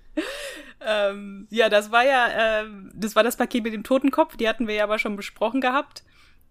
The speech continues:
Und dann Schwarze Pest aus Indien und dann auch noch Rausch gibt Razzia im Internat. Ich war ja heimlich dafür, dass du Rausch gibt Razzia im Internat dir aussuchst, aber du hast dir deine andere Lieblingsfolge oder wahrscheinlich deine wirkliche Lieblingsfolge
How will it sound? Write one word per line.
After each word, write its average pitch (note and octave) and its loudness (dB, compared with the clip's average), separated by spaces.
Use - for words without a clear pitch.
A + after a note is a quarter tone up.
Und A3 0
dann G#3 2
Schwarze A3 -2
Pest - -6
aus G#3 -2
Indien B3 -2
und G#3 -2
dann G#3 2
auch A3 2
noch G#3+ -2
Rausch G3+ 0
gibt - -4
Razzia G3+ -2
im F#3+ -4
Internat. G3+ -2
Ich - -2
war C4 6
ja A#3+ 6
heimlich C4 0
dafür, A#3 -4
dass A3+ -6
du A3 -8
Rausch G#3 2
gibt - -8
Razzia G#3 -2
im F#3+ -8
Internat G3 -2
dir F#3 0
aussuchst, F#3 -4
aber G#3+ 0
du F3+ -8
hast G#3 -2
dir F#3+ 0
deine F#3 0
andere G3+ -2
Lieblingsfolge E3+ -6
oder E3 -2
wahrscheinlich E3+ -2
deine E3 -2
wirkliche G#3 -4
Lieblingsfolge D#3 -4